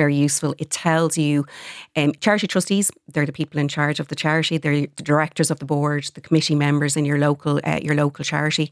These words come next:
Um, they have very specific obligations. And what it does is it basically tells you how to run your charity well. There'll be a whole lot of standards there, and charities will, will, will go through those themselves because at the end of the,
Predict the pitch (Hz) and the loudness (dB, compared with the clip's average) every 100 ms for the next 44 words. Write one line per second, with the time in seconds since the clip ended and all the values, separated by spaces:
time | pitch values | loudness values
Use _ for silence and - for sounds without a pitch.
0 | - - - - - 156 151 156 175 180 | -8 -18 -16 -16 -2 2 2 2 2 2
1 | 180 165 160 151 - 151 156 156 143 147 | 0 0 0 0 0 2 2 0 -2 -2
2 | 147 147 147 - 135 131 - 156 226 254 | -2 -2 0 0 -2 -2 -2 0 2 2
3 | 240 208 165 185 311 - - 147 147 143 | 2 2 2 2 0 0 0 0 0 -2
4 | 143 139 143 143 143 135 143 139 131 - | -4 -2 0 0 0 -2 -2 -4 -4 -4
5 | 147 151 160 208 190 151 - 147 143 139 | -2 0 4 6 6 4 2 0 -2 -2
6 | 151 143 143 - - - - - 147 - | 0 0 0 -6 -20 -20 -8 -2 0 2
7 | 156 156 - 143 139 160 147 143 143 - | 2 0 0 0 0 0 0 2 0 0
8 | 151 143 _ 170 160 180 190 180 160 151 | 0 0 _ 0 4 2 4 4 4 4
9 | 151 139 156 165 175 - 151 160 170 185 | 2 2 2 2 0 -2 -2 2 4 4
10 | 185 180 | 2 0